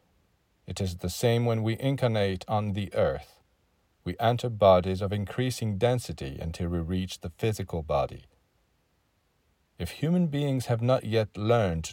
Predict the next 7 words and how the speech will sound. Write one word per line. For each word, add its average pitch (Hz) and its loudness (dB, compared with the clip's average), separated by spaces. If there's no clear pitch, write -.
to 90 -2
recognize 90 0
themselves 76 -4
as 85 -6
they 82 -6
truly 107 -2
are, 80 2